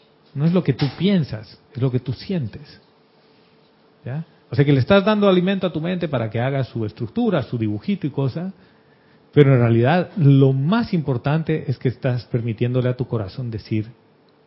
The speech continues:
hacia dónde quiere ir, qué quiere hacer. ¿Ya?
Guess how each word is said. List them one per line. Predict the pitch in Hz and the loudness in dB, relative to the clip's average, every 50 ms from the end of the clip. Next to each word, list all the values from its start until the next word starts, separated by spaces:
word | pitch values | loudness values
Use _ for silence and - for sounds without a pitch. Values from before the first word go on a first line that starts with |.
| _ _ _ _ _ _ _ _ _ _ _ _ _ _ _ _ _ _ _ _ _ _ _ _ _ _ _ - - | _ _ _ _ _ _ _ _ _ _ _ _ _ _ _ _ _ _ _ _ _ _ _ _ _ _ _ -8 -4
hacia | - 107 - - 104 | -4 -4 -2 -2 -2
dónde | 101 110 123 120 113 110 | -2 0 0 0 0 -2
quiere | 101 - 113 101 95 92 | -2 -4 -4 -4 -4 -6
ir, | 90 113 127 117 _ _ _ _ | -8 -10 -14 -16 _ _ _ _
qué | - - 127 120 | 0 0 0 2
quiere | - - 127 113 107 | 0 -2 -2 -2 -2
hacer. | 101 - - 131 - - _ _ _ _ _ - _ _ _ _ _ _ _ _ _ _ _ _ _ _ _ _ _ _ _ _ _ _ _ _ _ _ | -4 -8 -10 -16 -18 -18 _ _ _ _ _ -20 _ _ _ _ _ _ _ _ _ _ _ _ _ _ _ _ _ _ _ _ _ _ _ _ _ _
¿Ya? | 113 110 131 147 | -12 -12 -10 -12